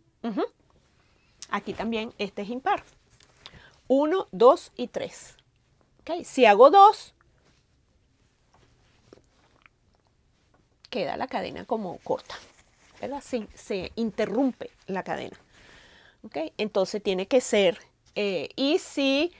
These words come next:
eh, quieres que comience con estrella y termine con estrella, también es un número impar. Por eso es que la mía, el, el edredón es cinco y es siete.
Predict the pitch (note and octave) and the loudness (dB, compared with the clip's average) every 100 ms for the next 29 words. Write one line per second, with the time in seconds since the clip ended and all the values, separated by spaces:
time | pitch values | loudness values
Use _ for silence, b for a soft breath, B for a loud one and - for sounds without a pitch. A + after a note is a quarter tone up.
0 | B B - A3+ A3+ G#3+ G3+ F3+ D3 B2+ | B B 0 6 8 8 6 4 0 -4
1 | - b b _ - C4 A3+ F#3+ - G#3+ | -12 b b _ 2 6 6 2 -4 -4
2 | G#3+ G3+ G#3 G3+ G#3+ D#4+ - D4 D4 E4+ | -2 -2 0 -2 0 -2 2 2 0 -4
3 | - D4+ A3 G#3 - - - B3 G3+ G3 | 2 4 4 2 -4 -6 -8 -4 -4 -4
4 | G3 A#3 E4+ C#4+ D4+ - C#4 A3+ A3+ A3+ | -4 -4 -4 -4 -4 0 2 2 -2 -2
5 | A3 F3 E3+ F#3 G#3+ G3+ F#3+ G3+ G3 G3 | -6 -6 -8 -8 -8 -6 -6 -6 -8 -10
6 | - A3 F3 F3+ B3 A#3 C#4 C4 A#3+ G#3 | -8 -4 -4 -4 -6 -4 -4 -4 -4 -4
7 | G3 - F#3+ F3 - F3+ F#3+ F#3 A3+ B3 | -6 -8 -10 -10 -10 -6 -4 -2 2 2
8 | G#3+ G#3+ F#3+ - D#4+ D4+ D4+ G4 G#4 b | 2 -2 -8 -8 -4 -4 -4 -6 -8 b
9 | b G#3+ F#3+ - - A#3 F3+ - | b -2 -2 -2 -6 -2 -2 -2